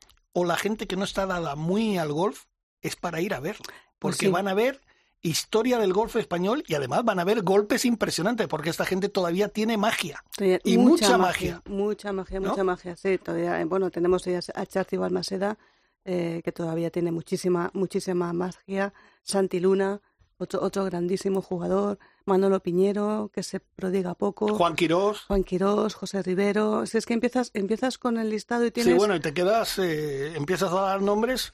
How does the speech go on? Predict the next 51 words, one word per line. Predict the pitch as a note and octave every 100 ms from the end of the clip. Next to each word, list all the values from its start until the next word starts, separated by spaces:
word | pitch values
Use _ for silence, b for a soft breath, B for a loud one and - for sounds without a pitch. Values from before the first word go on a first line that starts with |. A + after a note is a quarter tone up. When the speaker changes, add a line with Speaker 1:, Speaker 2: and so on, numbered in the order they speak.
| _
Speaker 1:
y | F3+
Speaker 2:
La, | A3+
Speaker 1:
son | F#3 G3
todos | A#3 B3+ E3+ -
Speaker 2:
la | G#3 G3
Speaker 1:
historia | F3 A3 G#3+ G3+
Speaker 2:
quinta, |
Speaker 1:
del | F#3
golf | F#3 F#3
español. | F3+ - F3 C4+ - -
Speaker 2:
la | G3+ G3+
quinta | G#3+ A#3+ B3
de | A3+
Seve, | B3 B3 C4 C4+ -
sin | - G3
Seve, | F#3+ A3 A3 C4+ F4
al | F#3+
Speaker 1:
Ujú. | F3+
Speaker 2:
completo | G3 F3 G3+ G#3
está | G#3 - G3
ahí, | A3 B3+ -
ya | G#3 F3+
sabes, | G3+ F#3+
los | F3+
jugadores | - F3+ F#3 F#3+ F#3
Ryder. | G3 G3+ A3+ - b b b _
Falta | G3+ G3 A3+ A3 G#3
José | - G#3 G#3
Mario | G#3 G3+
Olazábal, | F#3+ A3 A3 A#3 -
pero | F#3 F3 F3
bueno, | F3 F#3 F3+ F3 _ -
es, | G3 F3 -
él | G3+
no | G#3
fue | G3 A3
de | G3+
la | F#3+
quinta | F3+ G3 F#3+
de | F3+
Seve, | - G3+ G3+
fue | G3+
posterior, | F#3+ F#3 G3 G3+ A3+ - -
Speaker 1:
Ujú. | C#3+ D3 F3+ _
Speaker 2:
pero | F3+
la | F3
quinta | F3 F#3 F#3
de | F3+
Seve, | G3 F#3+ G3
Cañizares, | G#3 G3+ F#3+ G3 F#3+ F3
Rivero, | F3+ F#3 F#3 F#3 F#3